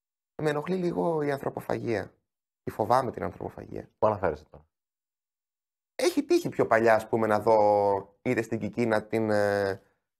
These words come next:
Speaker 1: κατακεραυνονουνε, που μπορεί όντως να είχε κάνει λάθος.
Speaker 2: Μμμ.
Speaker 1: Όντως.
Speaker 2: Μμμ.
Speaker 1: Όταν όμως βλέπω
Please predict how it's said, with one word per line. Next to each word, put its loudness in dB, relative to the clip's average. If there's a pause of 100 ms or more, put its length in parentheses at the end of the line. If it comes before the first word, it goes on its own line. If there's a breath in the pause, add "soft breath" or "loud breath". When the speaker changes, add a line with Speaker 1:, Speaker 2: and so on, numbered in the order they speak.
(120)
Speaker 1:
κατακεραυνονουνε, 0 (480)
που -2
μπορεί 4
όντως 2
να 0
είχε -2
κάνει 2
λάθος. 2 (200)
Speaker 2:
Μμμ. -6 (240)
Speaker 1:
Όντως. 2 (120)
Speaker 2:
Μμμ. -12 (1800)
Speaker 1:
Όταν -4
όμως -6
βλέπω -4